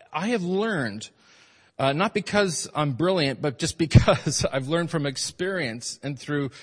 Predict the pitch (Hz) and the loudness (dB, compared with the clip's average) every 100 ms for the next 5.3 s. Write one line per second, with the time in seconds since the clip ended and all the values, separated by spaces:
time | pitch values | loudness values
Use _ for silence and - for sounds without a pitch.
0 | - - 139 - - 240 - 135 95 117 | -12 0 2 2 0 -2 -2 -6 -6 -10
1 | - - - 190 202 175 - 208 220 214 | -16 -10 2 4 4 2 2 2 4 2
2 | 202 190 - 180 170 202 226 160 170 - | 2 2 -2 -2 0 2 2 0 -2 -6
3 | - 202 202 170 185 - 185 185 190 175 | -4 -2 -4 -6 -10 -4 4 6 6 2
4 | 156 180 131 135 151 - 202 220 123 - | -2 -6 0 0 0 -4 -6 -4 -6 -6
5 | 180 185 196 | -4 -2 -4